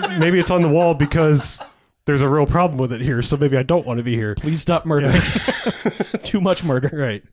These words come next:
Speaker 2: Turn around. So
Speaker 1: Yeah.
Speaker 2: the
Speaker 1: It's
Speaker 2: other
Speaker 1: like,
Speaker 2: one
Speaker 1: it's like the speed bumps in the parking lot only come because people are speeding,
Speaker 2: Exactly.
Speaker 1: you know, so it's not
Speaker 2: So it's
Speaker 1: yeah,
Speaker 2: dangerous there,
Speaker 1: right.
Speaker 2: yeah. Uh, the other one that's kind of their catchphrase says, "Be temperate."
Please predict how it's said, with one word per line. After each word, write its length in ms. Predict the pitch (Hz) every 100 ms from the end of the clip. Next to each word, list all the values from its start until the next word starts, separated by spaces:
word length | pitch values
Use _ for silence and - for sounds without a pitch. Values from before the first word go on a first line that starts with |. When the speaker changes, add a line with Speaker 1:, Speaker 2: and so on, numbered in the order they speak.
| 175 -
Speaker 2:
Turn 220 | - 165
around. 420 | 170 123 - - _ _ _ _ _ -
So 240 | 120 104 -
Speaker 1:
Yeah. 140 | 196 98
Speaker 2:
the 120 | 180
Speaker 1:
It's 40 |
Speaker 2:
other 100 | 247
Speaker 1:
like, 60 | 214
Speaker 2:
one 80 | 196
Speaker 1:
it's 100 | 180
like 100 | 220
the 80 | 165
speed 220 | - 240
bumps 200 | 202 170
in 80 | 165
the 60 | 127
parking 300 | 175 170 139
lot 200 | 123 123
only 280 | 143 131
come 320 | 113 185 151 110
because 260 | 123 139
people 240 | - 147 123
are 80 |
speeding, 540 | - - 180 107 85 85
Speaker 2:
Exactly. 240 | - 107
Speaker 1:
you 60 | 123
know, 180 | 110 110
so 440 | - 117 107 107
it's 200 | 127 113 135
not 80 |
Speaker 2:
So 80 | 117
it's 120 | 98 -
Speaker 1:
yeah, 100 | 104
Speaker 2:
dangerous 260 | 98 82
there, 120 | 92 87
Speaker 1:
right. 80 |
Speaker 2:
yeah. 160 | 92 90 - _ _ _ -
Uh, 280 | 123 127 127 -
the 140 | 143
other 120 | 175 254
one 140 | 170
that's 160 | 139 -
kind 180 | 160
of 60 | 131
their 100 | 117
catchphrase 480 | - 139 - 117 98
says, 300 | - 117 104
"Be 200 | 113 120
temperate." 440 | - 98 95 71